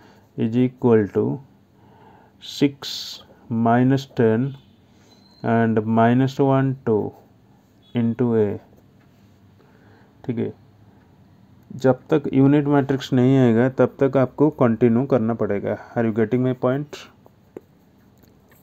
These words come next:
Now फिर से आपको ऑपरेशन करना पड़ेगा,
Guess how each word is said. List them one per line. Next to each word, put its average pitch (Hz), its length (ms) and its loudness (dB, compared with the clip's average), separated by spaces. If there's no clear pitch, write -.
Now 123 380 6
फिर 135 100 4
से 135 160 0
आपको 139 300 4
ऑपरेशन 139 440 0
करना 135 220 2
पड़ेगा, 135 420 0